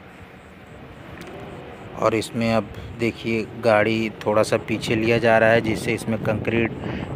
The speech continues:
एकदम परफेक्ट तरीके से गिरे और बाहर ना वेस्टेज हो।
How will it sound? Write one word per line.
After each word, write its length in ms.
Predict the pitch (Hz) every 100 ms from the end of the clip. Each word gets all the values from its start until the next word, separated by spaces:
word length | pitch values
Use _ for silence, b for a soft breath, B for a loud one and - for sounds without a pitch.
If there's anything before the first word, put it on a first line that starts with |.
| 117
एकदम 260 | 107 120
परफेक्ट 480 | 113 117 - 127 110
तरीके 360 | 117 110 104 113
से 160 | 127
गिरे 300 | 107 113 127
और 340 | 135 117 107 104
बाहर 380 | 101 107 107 110
ना 160 | 110
वेस्टेज 500 | 101 101 - 104 82
हो। 120 | 101